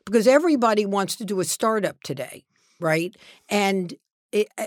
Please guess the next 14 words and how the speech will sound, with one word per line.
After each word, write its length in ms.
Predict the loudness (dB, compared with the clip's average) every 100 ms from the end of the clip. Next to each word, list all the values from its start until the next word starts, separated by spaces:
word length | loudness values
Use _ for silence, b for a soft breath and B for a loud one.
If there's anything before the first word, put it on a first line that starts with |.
| -6
you 200 | -2 0
know, 100 | 2
what 160 | 2 4
I, 260 | 6 4
one 240 | 2 0 0
of 80 |
the 80 | -2
takeaways 580 | -2 -4 -2 2 2 2
I 200 | 0 0
had 320 | -2 -4 -6
from 180 | -6 -4
the 80 | -4
book 320 | -4 -4 -6 -6
is 220 | -4